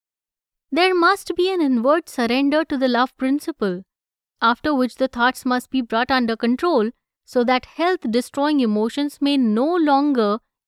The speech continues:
impair the health. Further, the whole consciousness must, as often as possible,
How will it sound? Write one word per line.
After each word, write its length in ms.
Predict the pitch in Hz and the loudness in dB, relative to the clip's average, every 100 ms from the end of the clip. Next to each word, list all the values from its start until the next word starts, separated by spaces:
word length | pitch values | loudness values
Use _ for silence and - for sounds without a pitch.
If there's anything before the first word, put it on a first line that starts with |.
| - | 0
impair 560 | 262 247 - 247 269 | 0 0 -2 0 0
the 160 | 240 233 | 0 -2
health. 320 | 196 180 175 _ _ _ _ _ _ _ _ _ _ _ | -2 -4 -6 _ _ _ _ _ _ _ _ _ _ _
Further, 400 | - 226 208 240 311 _ _ - | -4 -2 0 -4 -6 _ _ -4
the 200 | 277 320 | -2 0
whole 340 | - 381 415 - | 0 2 2 0
consciousness 760 | 285 285 277 339 - 320 311 240 | 0 0 0 -4 -4 -4 -4 -2
must, 520 | 208 254 220 - _ _ _ _ _ - | 0 0 0 -8 _ _ _ _ _ 2
as 300 | 302 359 302 | 4 4 4
often 340 | 294 - 320 | 2 2 0
as 140 | 311 - | -2 -2
possible, 640 | 254 302 - 214 190 175 | 0 0 0 -2 -2 -6